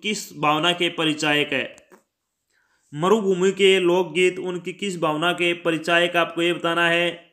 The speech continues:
चारों ऑप्शन आपको दिए हुए, सही जवाब बताना आपको क्या आ जाएगा इसमें, क्या आएगा चार ऑप्शन में से, मरुभूमि के लोकगीत उनकी किस भावना के परिचायक, आपसे ये पूछा था। तो इसमें आएगा आपका, क्या आएगा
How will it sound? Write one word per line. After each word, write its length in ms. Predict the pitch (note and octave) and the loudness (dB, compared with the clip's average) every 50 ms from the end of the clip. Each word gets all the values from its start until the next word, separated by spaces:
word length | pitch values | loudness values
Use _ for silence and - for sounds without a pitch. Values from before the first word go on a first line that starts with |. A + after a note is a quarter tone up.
| _ _ _ _ | _ _ _ _
चारों 280 | - E3+ E3+ E3+ E3+ E3+ | 0 2 4 4 4 4
ऑप्शन 240 | E3+ E3 E3+ - E3 | 2 0 -2 -4 -2
आपको 280 | E3 D#3+ D#3 D3+ - E3 | -2 -2 -2 -2 -6 -6
दिए 240 | - D#3 E3+ F3 E3+ | -4 -2 0 0 0
हुए, 160 | E3 E3+ E3+ | 0 0 -4
सही 220 | E3+ - F#3 F3+ | -4 -2 -2 -2
जवाब 220 | E3 D#3+ E3 D#3+ D3 | 0 0 -2 -2 -2
बताना 260 | D3 C#3+ C#3+ D3 D3 | -2 -2 -2 -2 -2
आपको 200 | D3 D3 D3+ F3 E3+ | -2 -4 -4 -6 -6
क्या 220 | - D3+ C#3+ C#3 | -4 -2 -2 0
आ 60 | C3+ | 0
जाएगा 320 | C3 C3 C3 B2+ B2+ B2+ B2 | 0 0 0 0 0 0 -2
इसमें, 320 | A#2+ B2 - B2+ A#2+ A2 - _ _ _ _ _ _ _ _ _ _ _ _ _ _ _ _ _ _ _ _ _ _ _ _ _ _ _ _ _ _ _ _ _ _ _ _ | -4 -8 -12 -14 -14 -16 -16 _ _ _ _ _ _ _ _ _ _ _ _ _ _ _ _ _ _ _ _ _ _ _ _ _ _ _ _ _ _ _ _ _ _ _ _
क्या 140 | D3+ E3 F3 | 0 4 4
आएगा 240 | F3+ F#3 F#3 F3+ F#3 | 4 4 4 2 0
चार 200 | F3+ F3+ F3+ F3+ | 0 0 2 2
ऑप्शन 280 | F#3 F#3 F#3 F3+ F#3 F3+ | 2 0 -2 -4 -6 -4
में 120 | F#3 F#3 | -4 -4
से, 160 | F3 F3+ F3+ F#3 F#3+ F#3 F#3+ - - _ _ _ _ _ _ _ _ _ _ _ _ _ _ _ B2+ | -2 0 0 0 0 -2 -4 -10 -18 _ _ _ _ _ _ _ _ _ _ _ _ _ _ _ -12
मरुभूमि 520 | C#3 D3+ F3+ G3 G#3 F#3+ F#3 F3 E3+ F3+ | -6 -2 0 0 0 0 -2 -2 -2 -2
के 120 | F3 F#3 F3+ | 0 0 2
लोकगीत 640 | F3 F3 F3+ F3 F3+ F3 F#3 F#3 F#3 F#3 F3+ - - _ _ _ - | 2 2 2 0 0 0 0 2 2 2 0 -2 -10 _ _ _ -10
उनकी 380 | F3 F3 F3 F3 F3 F#3 F#3+ F#3 | -8 -8 -8 -6 -2 0 0 0
किस 240 | F#3 - - G#3 F#3 F3 | -2 -4 -8 -8 -6 -2
भावना 320 | E3+ D#3+ D3 D3 D#3 E3+ | 0 2 2 2 2 0
के 160 | E3+ F3 F3 E3 | 0 0 -2 -2
परिचायक, 460 | E3+ E3+ E3+ E3+ E3 E3 E3+ E3+ D#3 D#3+ | 0 0 0 0 2 2 0 0 2 2
आपसे 260 | E3 D#3+ E3 E3+ E3 | 0 0 0 0 0
ये 80 | F3 F3 | 0 0
पूछा 320 | F3 E3+ F3 D#3+ F3 E3+ | -2 -4 -4 -2 -4 -2
था। 220 | D#3+ F3 F3 F3+ F3+ F3+ - - - _ _ _ _ _ _ _ _ _ _ - | 0 2 2 2 2 0 -6 -14 -20 _ _ _ _ _ _ _ _ _ _ -8
तो 80 | D#3+ | -6
इसमें 240 | E3 D#3+ E3 E3+ F3 F3+ | -6 -6 -6 -4 0 2
आएगा 320 | F3 F3 E3+ E3+ E3+ F3+ | 4 4 4 4 2 2
आपका, 380 | F3 F3 F3+ - F3+ F3+ F3+ F#3 F3+ - - - _ _ _ _ _ _ _ _ - - - - _ _ _ _ _ _ _ _ _ _ | 0 0 -2 -2 0 2 2 0 0 -4 -10 -20 _ _ _ _ _ _ _ _ -20 -20 -20 -20 _ _ _ _ _ _ _ _ _ _
क्या 240 | D#3 - F#3 F3+ F3+ | -10 -4 0 2 2
आएगा 340 | F3+ F3+ F3+ F3+ F#3 F#3 F#3+ | 4 4 2 2 2 2 2